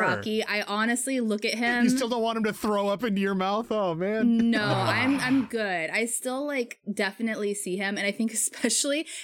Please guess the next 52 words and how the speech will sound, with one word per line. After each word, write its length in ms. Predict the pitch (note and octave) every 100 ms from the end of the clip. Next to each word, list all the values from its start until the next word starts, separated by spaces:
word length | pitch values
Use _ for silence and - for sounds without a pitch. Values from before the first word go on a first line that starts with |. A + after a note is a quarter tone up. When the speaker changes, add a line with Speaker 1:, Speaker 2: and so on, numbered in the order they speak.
| -
Speaker 1:
and 120 | G#3 -
I 240 | G#3 B3
don't 80 | C#4+
know, 160 | D4 B3
this 220 | A3 A3
is 80 | G#3+
gonna 220 | A#3 A#3
be 100 | A#3
the 80 | A3
whole 160 | A3+
fucking 380 | A3+ B3+ B3+ B3
mom 400 | A#3 B3 C4 B3
lens 340 | G#3+ G3 F#3+
that, 140 | G3 F3+
like, 180 | F#3+ -
paints 320 | - G3+ -
the 100 | G#3
way 200 | G#3 G#3
I 40 |
view 180 | G#3 G#3+
media 380 | A3 A#3 G3+ F3+
now 120 | F3 E3+
Speaker 3:
Sure. 100 | E3+
Speaker 1:
because, 340 | - F3 E3+
like, 160 | E3+ E3+
that's 400 | E3 F3 - G3
what 320 | F#3 F3 -
this 140 | F3+
shit 160 | - G3+
does 200 | F#3+ F#3+
to 60 | G3
your 140 | G3+
brain. 540 | G#3 G#3 F#3+ F3+ F#3+
Speaker 2:
<laughs> 20 | D#3+
Welcome 380 | D#3+ F3+ F#3+
to 80 | F#3
your 160 | G#3+ A3+
life 360 | A#3+ A#3+ G#3
now. 220 | F#3 F3 F#3+
Speaker 1:
I 220 | B3 C4+
see 300 | - D4+ D#4+
him 280 | C#4+ A3+ A3
and 140 | G3
I 120 | G3+
still 240 | G#3 A3 G#3
think 220 | G#3 G3+
of, 140 | G3+ -
like, 180 | F#3+ -
I'm 220 | F#3 F#3+
like, 200 | F3+ -
"Baby 260 | A3+ F#3+ F3+
boy." 340 | D#3+ - C#4